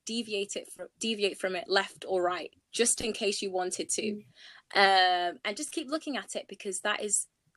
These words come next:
Speaker 1: the only way that you will prosper, um, and you will succeed. Um, and that is something great that we have to hold on to, that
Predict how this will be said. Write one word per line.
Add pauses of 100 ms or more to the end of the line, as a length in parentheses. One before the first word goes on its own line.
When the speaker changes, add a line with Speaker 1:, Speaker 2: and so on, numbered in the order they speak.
(120)
Speaker 1:
the
only
way
that
you
will
prosper, (440)
um,
and
you
will
succeed. (360)
Um,
and
that
is (120)
something
great
that (140)
we (100)
have
to
hold
on
to,
that